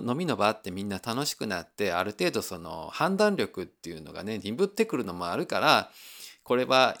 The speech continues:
言っていいか言って悪いかみたいなのも、なんていうんですかね、まあ、わからんようになってくるから仕方ないなっていうのもあるんですよ。でもね、なんかそのお酒飲んでもちゃんと冷静な方、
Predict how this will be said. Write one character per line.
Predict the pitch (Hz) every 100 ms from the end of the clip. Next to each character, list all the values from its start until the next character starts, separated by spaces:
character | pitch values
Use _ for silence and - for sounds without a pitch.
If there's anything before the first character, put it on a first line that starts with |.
| -
言 | 151
っ |
て | - 110
い | 101 139
い |
か | 143 107 107
言 |
っ | 160
て | - 104
悪 | 110 170
い | 139
か | -
み | 95 101
た | 98
い |
な | 90 85
の |
も、 | 80 135 101 80 _ _ _ -
な | 87
ん |
て | 87 85
い |
う |
ん |
で | 82
す | -
か | 123
ね、 | 156 156 - _ _ -
ま |
あ、 | 104
わ | 110
か | -
ら | 202
ん |
よ | 220
う | 175
に |
な | 110
っ | -
て | 196
く | 175
る | 110
か | -
ら | 131 107 85
仕 | -
方 | 131 196 208
な | 156
い | 98
な | 92 139
っ | 151
て |
い | 113
う |
の |
も | 87 85
あ |
る | 123
ん | 170
で | -
す | -
よ。 | 90 117 _ - - _
で | 185
も | 214 131
ね、 | 104 113 101 -
な | 170
ん | 202
か | - 127
そ | 123
の | 107
お | 113
酒 | 220 -
飲 | - 135
ん | 113
で | 110
も | 104 110 101 90
ち | -
ゃ | 170
ん | 190
と | 110
冷 | 110 147
静 | 147 143
な | 143 143
方、 | _ 143 - 156